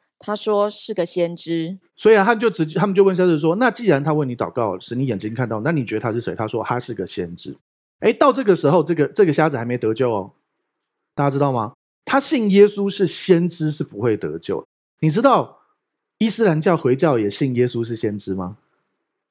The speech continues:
Speaker 2: 他们信哦。对啊，可是这样是不会得救的。你要信耶稣是救主，是生命的主；你要信耶稣是基督，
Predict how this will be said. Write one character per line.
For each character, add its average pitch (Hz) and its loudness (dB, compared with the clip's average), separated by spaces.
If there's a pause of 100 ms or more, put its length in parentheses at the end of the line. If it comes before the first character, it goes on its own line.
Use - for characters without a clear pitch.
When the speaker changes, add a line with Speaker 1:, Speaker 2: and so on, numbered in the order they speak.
(180)
Speaker 2:
他 - -4
们 185 2
信 180 0
哦。 147 0 (720)
对 165 6
啊， 156 4
可 143 0
是 135 0
这 135 -2
样 190 2
是 180 0
不 147 0
会 160 4
得 110 -2
救 117 0
的。 80 -10 (300)
你 139 2
要 220 4
信 202 0
耶 185 6
稣 190 0
是 196 -2
救 160 2
主， 101 -8
是 160 -2
生 151 -2
命 160 -2
的 113 -6
主； 92 -10
你 104 -6
要 190 0
信 202 -4
耶 190 4
稣 196 -2
是 185 -4
基 175 -2
督， 180 0